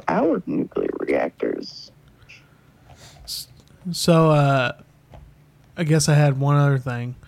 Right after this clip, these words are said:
Speaker 2: Uh, one of my pet peeves,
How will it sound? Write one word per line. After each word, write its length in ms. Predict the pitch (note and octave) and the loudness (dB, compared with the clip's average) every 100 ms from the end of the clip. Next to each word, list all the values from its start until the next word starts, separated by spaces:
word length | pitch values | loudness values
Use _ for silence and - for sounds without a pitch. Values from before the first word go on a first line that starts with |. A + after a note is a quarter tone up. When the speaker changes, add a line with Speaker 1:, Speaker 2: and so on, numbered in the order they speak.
| - - - - _ | -20 -20 -20 -20 _
Speaker 2:
Uh, 380 | D3+ C#3+ C3 B2 - _ _ _ - - - - - - - | 2 4 4 0 -6 _ _ _ -20 -20 -20 -20 -20 -18 -2
one 160 | D3+ | 2
of 80 | D3+ | 4
my 280 | D3 D3+ C#3+ - _ - - - - | 4 2 0 -4 _ -20 -20 -20 -14
pet 320 | - D3+ - - | -2 -2 -2 -8
peeves, 640 | E3 D3+ C3+ C3+ C3+ | -4 -2 0 -2 -6